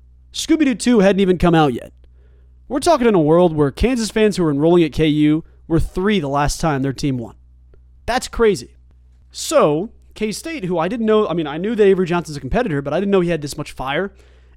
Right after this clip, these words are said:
Avery quote tweets it with crying, laughing face emojis. And that is incredible to see, man. I was so stoked about that.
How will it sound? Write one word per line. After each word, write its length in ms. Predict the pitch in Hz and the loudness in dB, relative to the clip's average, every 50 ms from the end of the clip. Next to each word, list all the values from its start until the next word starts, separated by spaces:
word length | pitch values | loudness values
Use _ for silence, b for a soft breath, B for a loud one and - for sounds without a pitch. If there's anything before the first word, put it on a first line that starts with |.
| _ - | _ 0
Avery 320 | 208 254 262 226 240 226 | 0 2 2 2 0 -4
quote 300 | 170 - - 214 220 220 | -4 -2 -2 -2 -2 -2
tweets 280 | - - 175 165 156 - | -4 -8 -8 -8 -8 -8
it 200 | 170 156 156 - | -10 -12 -10 -12
with 140 | 160 156 - | -16 -18 -16
crying, 380 | - - 180 190 196 202 196 | -8 -2 0 2 2 2 0
laughing 340 | 190 180 175 175 160 165 165 | 0 -2 -2 -4 -4 -6 -8
face 240 | 135 160 156 151 151 | -6 -6 -6 -6 -6
emojis. 540 | 147 147 139 - - - 104 - - - - _ _ _ _ _ | -8 -10 -10 -12 -14 -16 -18 -18 -20 -20 -20 _ _ _ _ _
And 200 | - 156 165 175 | -14 -12 -8 -6
that 160 | 180 180 185 180 | -4 -2 -2 0
is 220 | 180 175 170 - - - | -2 -2 -4 -6 -12 -10
incredible 640 | 185 180 180 185 185 - - 180 170 165 156 147 147 | -8 -6 -6 -6 -6 -6 -6 -6 -4 -4 -4 -6 -8
to 100 | 139 131 | -10 -12
see, 300 | - - - 143 131 117 | -12 -12 -12 -12 -12 -12
man. 240 | 117 117 117 113 127 | -14 -18 -20 -16 -12
I 160 | 139 151 160 | -10 -8 -8
was 120 | 151 143 | -8 -10
so 260 | - - - 196 190 | -10 -8 -6 -4 -4
stoked 320 | 180 - - 180 165 156 - | -4 -6 -6 -6 -8 -8 -8
about 220 | 151 143 127 - | -10 -12 -10 -10
that. 240 | - 139 123 120 b | -12 -12 -12 -14 b